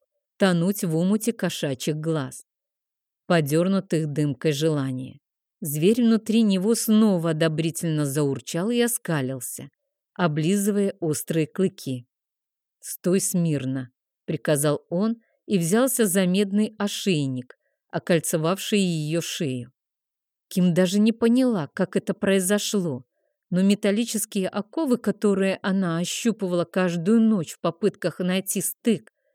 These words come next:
и разомкнуть его — просто распались от прикосновения Кхасара.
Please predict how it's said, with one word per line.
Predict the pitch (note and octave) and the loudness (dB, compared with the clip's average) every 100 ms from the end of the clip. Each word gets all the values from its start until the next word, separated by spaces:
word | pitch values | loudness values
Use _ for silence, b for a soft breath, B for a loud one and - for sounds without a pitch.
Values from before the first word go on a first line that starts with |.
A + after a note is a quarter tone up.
| _ - | _ -2
и | G3+ | 2
разомкнуть | G3 F3+ G#3+ A3 A3 G#3+ F#3+ - | 4 4 2 2 4 4 4 -2
его — | C#3+ C#3+ C3+ B2 _ _ _ _ - | -6 -6 -6 -10 _ _ _ _ 0
просто | G#3+ C4 - A#3+ | 2 2 0 0
распались | A3+ G#3+ - B3 C4+ B3+ A#3 - | 2 0 0 -2 0 0 -2 -4
от | A3 G#3+ | -6 -2
прикосновения | A3 A3 A3 - G#3+ G#3 G#3+ A3 A3 | -2 0 -2 0 0 2 2 2 0
Кхасара. | - - D#3+ B2 - B2+ C3 | -4 -4 -4 -4 -6 -10 -12